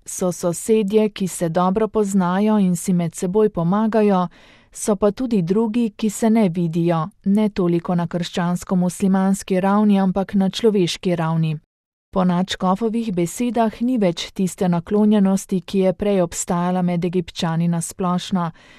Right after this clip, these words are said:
Zdaj se tudi dogaja, da brat pripelje svojega rodnega brata pred sodišče.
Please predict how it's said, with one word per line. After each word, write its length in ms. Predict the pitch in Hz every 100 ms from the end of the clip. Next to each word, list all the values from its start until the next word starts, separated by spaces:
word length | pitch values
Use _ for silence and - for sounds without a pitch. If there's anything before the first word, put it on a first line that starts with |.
| _ -
Zdaj 320 | 170 185 208
se 140 | 202 190
tudi 240 | 220 208
dogaja, 560 | 180 175 190 208 226 202
da 160 | 180
brat 420 | 175 208 220 214 -
pripelje 540 | 208 202 226 233 220
svojega 560 | 202 196 208 214 190 196
rodnega 480 | 233 214 208 185 180
brata 420 | 196 208 196 160
pred 260 | 165 160
sodišče. 640 | - 185 170 156 - -